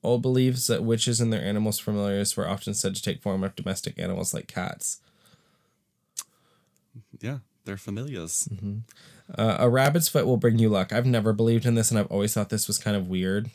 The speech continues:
Speaker 1: Like, let the rabbits keep their feet.
Speaker 2: Yeah.
Speaker 1: Like, what did that rabbit ever do to you? And, like, what is a rabbit doing that he was so lucky to lose his foot in the first place?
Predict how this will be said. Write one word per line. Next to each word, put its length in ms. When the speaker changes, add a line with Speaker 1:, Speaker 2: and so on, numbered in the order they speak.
Speaker 1:
Like, 420
let 160
the 100
rabbits 400
keep 220
their 120
feet. 440
Speaker 2:
Yeah. 420
Speaker 1:
Like, 180
what 100
did 100
that 120
rabbit 240
ever 140
do 240
to 120
you? 360
And, 120
like, 180
what 440
is 680
a 140
rabbit 580
doing 520
that 600
he 200
was 180
so 160
lucky 340
to 120
lose 240
his 120
foot 220
in 60
the 80
first 240
place? 320